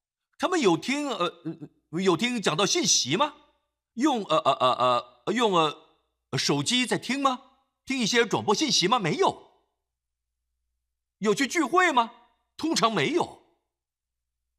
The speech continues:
所以他们，他们要怎么受管教？爱他们的神会透过人来管教他们。好，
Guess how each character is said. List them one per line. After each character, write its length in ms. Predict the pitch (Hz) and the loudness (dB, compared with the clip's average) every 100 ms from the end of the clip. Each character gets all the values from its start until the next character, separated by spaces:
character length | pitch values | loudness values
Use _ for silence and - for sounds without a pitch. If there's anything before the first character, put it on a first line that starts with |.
| - | -8
所 180 | - | -2
以 120 | 330 - | -2 -2
他 120 | - | 0
们， 120 | 311 - _ _ - | 0 -4 _ _ -4
他 120 | 320 | -2
们 100 | 330 | 2
要 120 | 330 | 0
怎 200 | - - | 0 -2
么 80 | 269 | 0
受 160 | - 330 | 0 0
管 260 | 147 101 | -2 -6
教？ 220 | - 254 - _ _ _ _ _ _ _ _ - | -4 -6 -8 _ _ _ _ _ _ _ _ -4
爱 200 | 151 170 | -2 0
他 140 | 185 | 0
们 100 | 202 | 0
的 100 | 165 | -2
神 440 | 117 95 82 117 - _ _ - | -2 -6 -8 -10 -14 _ _ -6
会 100 | 151 | -6
透 380 | - 330 294 | -4 -2 -2
过 580 | 117 131 104 69 _ _ _ _ _ | -2 -2 -2 -4 _ _ _ _ _
人 340 | 123 123 147 | -4 -2 -2
来 380 | 269 107 110 123 | -2 -4 -6 -12
管 200 | - 160 | -6 -6
教 200 | - 285 180 | -2 -2 -2
他 140 | 151 | -4
们。 100 | 123 _ _ _ _ _ _ _ _ _ _ _ _ _ | -8 _ _ _ _ _ _ _ _ _ _ _ _ _
好， 540 | 107 175 - _ _ | -2 -2 -4 _ _